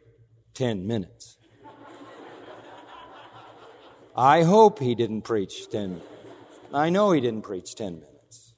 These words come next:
Matthew gives us a condensed summary with precise statements,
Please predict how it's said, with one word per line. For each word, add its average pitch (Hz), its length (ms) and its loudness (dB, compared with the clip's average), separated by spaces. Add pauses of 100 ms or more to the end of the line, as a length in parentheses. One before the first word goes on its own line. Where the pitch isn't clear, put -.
(1000)
Matthew 208 420 6
gives 180 320 4
us 175 160 4
a 175 80 4
condensed 170 720 4
summary 214 520 4 (600)
with 165 220 2
precise 214 460 4
statements, 170 680 2